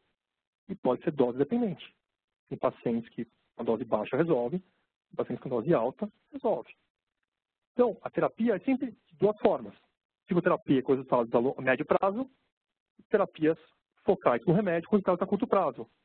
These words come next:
Tomou, quinze, vinte dias está funcionando. Tá legal? Muito bem.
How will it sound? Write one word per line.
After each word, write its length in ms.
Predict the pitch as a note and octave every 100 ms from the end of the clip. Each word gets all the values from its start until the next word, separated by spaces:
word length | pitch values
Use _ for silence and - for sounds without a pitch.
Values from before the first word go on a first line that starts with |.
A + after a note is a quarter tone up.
| _
Tomou, 440 | G3 F3 E3 A#3 - _ _ _ _
quinze, 220 | G3 G#3+ F#3+
vinte 180 | F3+
dias 220 | - G3 G3
está 160 | -
funcionando. 560 | - F#3 G3 B2+ G2 - _ _ _ -
Tá 80 | A2+
legal? 340 | G#2+ D#3 G#3+ _ _ _ _ _ _ _ _ _ _ _ _ _ _ _ _ _ _ _ _ _ _ _ _ _ _ _ _ _ _ _ _ _ _ _ _ _ _ _ _ _ _ _ _ _ _ -
Muito 220 | G#3+ A3+
bem. 200 | C#3+ G3+